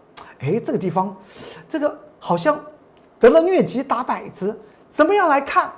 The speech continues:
我经常讲到一句话，叫做“指数放两边，个股发财摆中间”。您不是要赚股票的差价吗？或是您要赚的是存股的利得呢？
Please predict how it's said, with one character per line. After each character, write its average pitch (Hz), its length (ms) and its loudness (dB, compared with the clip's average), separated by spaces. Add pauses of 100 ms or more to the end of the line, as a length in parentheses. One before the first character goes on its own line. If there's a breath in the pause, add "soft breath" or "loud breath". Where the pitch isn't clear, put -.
我 202 140 -2
经 330 160 -4
常 330 120 2
讲 - 200 -6
到 196 100 0
一 180 80 -4
句 240 140 -6
话， 262 280 0 (380 soft breath)
叫 311 140 6
做 320 100 8
“指 226 300 4
数 370 240 8
放 381 260 8
两 170 240 2
边， 320 340 2 (440 soft breath)
个 - 160 2
股 165 180 -8
发 - 240 -2
财 - 180 -4
摆 214 180 -6
中 202 220 -4
间”。 233 300 -4 (400 soft breath)
您 247 260 2
不 311 140 -6
是 302 180 -8
要 277 160 -2
赚 240 320 -2 (320 soft breath)
股 165 140 -4
票 285 220 -2
的 277 100 -4
差 277 220 -6
价 285 280 -2
吗？ 254 200 -4 (440 soft breath)
或 359 260 6
是 285 180 0
您 208 240 0
要 277 180 2
赚 220 300 0
的 170 100 0
是 175 320 -4 (300 soft breath)
存 - 300 2
股 214 140 -6
的 196 120 0
利 320 200 2
得 156 320 -4
呢？ 262 200 -2